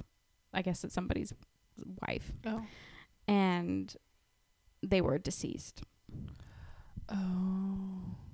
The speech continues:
Speaker 1: Dun, dun,
Speaker 2: Oh.
Speaker 1: dun.
Speaker 2: That's so weird. Like, hearing your name. I've,
Speaker 1: Yes.
Speaker 2: I feel like I've heard my name before. Like,
Speaker 1: Oh, yeah, me too.
Speaker 2: but my name's also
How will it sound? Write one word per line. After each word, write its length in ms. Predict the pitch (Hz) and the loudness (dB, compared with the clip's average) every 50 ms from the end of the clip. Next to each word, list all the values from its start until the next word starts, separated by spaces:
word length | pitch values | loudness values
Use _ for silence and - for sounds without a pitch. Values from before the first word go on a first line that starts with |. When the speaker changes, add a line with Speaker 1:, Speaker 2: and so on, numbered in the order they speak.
| - - - - - - - - - | -12 -12 -12 -12 -12 -12 -14 -2 2
Speaker 1:
Dun, 180 | - 208 208 | 6 6 8
dun, 140 | 190 - 175 180 | 8 6 4 6
Speaker 2:
Oh. 40 | 233 | 8
Speaker 1:
dun. 1000 | 226 262 285 285 285 285 285 294 294 285 285 285 285 285 285 294 294 294 294 294 - - - | 10 12 12 12 12 12 12 12 12 12 12 12 12 12 12 12 12 12 12 8 6 6 8
Speaker 2:
That's 240 | 214 220 247 - | 10 10 10 8
so 220 | - - 302 302 262 | 10 12 12 12 12
weird. 540 | 214 202 214 202 196 196 190 190 190 190 - - - - - - - - - - - _ _ _ - - | 10 8 6 6 8 8 8 8 6 4 0 -6 -16 -20 -20 -20 -20 -20 -20 -20 -20 _ _ _ -6 0
Like, 260 | - 208 208 208 202 | 4 6 6 6 4
hearing 360 | - - 214 208 202 202 208 208 | 2 4 4 6 6 8 6 6
your 140 | 202 202 196 | 6 6 6
name. 520 | 196 196 190 185 185 196 202 220 233 233 - - - - - - - 214 | 4 2 2 2 2 2 2 2 2 0 -2 -8 -18 -20 -20 -8 6 10
I've, 200 | 208 240 330 - | 12 12 12 10
Speaker 1:
Yes. 140 | 180 190 - | 10 10 12
Speaker 2:
I 100 | 254 277 | 12 12
feel 140 | - 320 320 | 12 12 12
like 120 | 302 - | 12 12
I've 120 | 277 233 - | 10 8 8
heard 140 | - 214 196 | 6 4 6
my 100 | 202 190 | 6 4
name 240 | 185 185 180 185 185 | 4 2 2 2 2
before. 500 | 185 180 - - 165 156 151 - - - 233 | 0 -2 -2 0 0 0 0 0 -4 -2 2
Like, 120 | 208 - 202 | 6 6 8
Speaker 1:
Oh, 40 | 202 | 8
yeah, 200 | 185 170 - - | 8 6 4 2
me 140 | - 151 185 | 2 2 2
too. 280 | - - - - 185 196 - - - - - - - | 0 0 0 0 0 -2 -4 -10 -16 -18 -14 8 12
Speaker 2:
but 260 | 262 240 233 - - | 12 12 12 10 8
my 140 | 226 226 226 | 8 8 10
name's 280 | 220 220 226 233 240 - | 10 8 6 6 8 8
also 500 | 247 240 240 - 254 233 220 202 - | 8 8 8 6 6 6 6 4 2